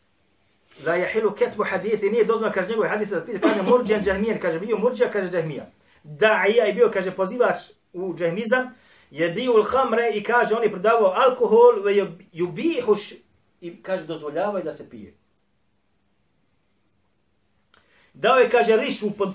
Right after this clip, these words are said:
podmijetio je da dođe na kadilu u Tirmidhi, postao je, kaže, kadija Tirmidhija. Fa kane ujedljivo men yakul, i, kaže, on je taj koji je, kaže, kažnjavao one koji su govorili imanu qawlu wa amel, koji je govorio da iman, djelo i govor, njih je on kažnjavao,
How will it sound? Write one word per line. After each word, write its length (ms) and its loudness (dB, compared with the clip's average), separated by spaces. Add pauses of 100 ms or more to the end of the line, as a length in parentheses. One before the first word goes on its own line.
podmijetio 540 0
je 60 6
da 80 4
dođe 300 4
na 140 0
kadilu 360 -2 (160)
u 100 -12
Tirmidhi, 500 -4
postao 260 4
je, 100 2
kaže, 180 0
kadija 300 0
Tirmidhija. 440 -4 (840)
Fa 120 -4
kane 300 2
ujedljivo 420 2
men 180 2
yakul, 420 0
i, 60 -10
kaže, 300 2
on 100 4
je 120 2
taj 240 4
koji 120 4
je, 120 4
kaže, 520 2 (200)
kažnjavao 720 2
one 220 4
koji 140 0
su 80 -6
govorili 360 4
imanu 340 2
qawlu 300 2
wa 140 4
amel, 180 0 (160)
koji 160 -6
je 60 -4
govorio 380 -2
da 100 -4
iman, 540 -4 (120)
djelo 380 -4
i 100 -12
govor, 380 -2 (1600)
njih 200 -10
je 60 -6
on 120 -8
kažnjavao, 580 -14